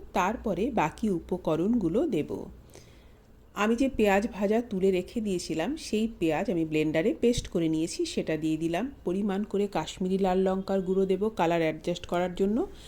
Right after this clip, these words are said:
আর কিছুটা ঝাল লাল লঙ্কার গুঁড়ো দেব। পরিমাণ করে হলুদ গুঁড়ো, লবণ আর দেড় টেবিল চামচ পরিমাণ ধনের গুঁড়ো আর এক টেবিল চামচ পরিমাণ জিরের গুঁড়ো দেব। আমি যেহেতু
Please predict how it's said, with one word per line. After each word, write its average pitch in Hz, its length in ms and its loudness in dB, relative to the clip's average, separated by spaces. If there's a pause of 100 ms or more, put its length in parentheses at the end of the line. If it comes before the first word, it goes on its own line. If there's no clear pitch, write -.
(200)
আর 220 220 -2
কিছুটা 320 360 -4
ঝাল 170 240 0
লাল 160 200 2
লঙ্কার 156 400 -2
গুঁড়ো 151 220 0
দেব। 147 340 0 (240)
পরিমাণ 202 320 2
করে 214 220 4 (100)
হলুদ 190 220 4 (120)
গুঁড়ো, 190 240 2
লবণ 175 520 0 (540)
আর 190 360 0 (120)
দেড় 220 260 6
টেবিল 220 240 2
চামচ 220 460 -2
পরিমাণ 185 540 0
ধনের 180 340 0
গুঁড়ো 190 320 0 (160)
আর 160 100 -2 (220)
এক - 200 -4
টেবিল 233 220 0
চামচ 175 360 -4
পরিমাণ 175 540 -2
জিরের 170 280 2
গুঁড়ো 147 240 0
দেব। 131 280 -4 (1000)
আমি 226 260 2
যেহেতু 285 340 2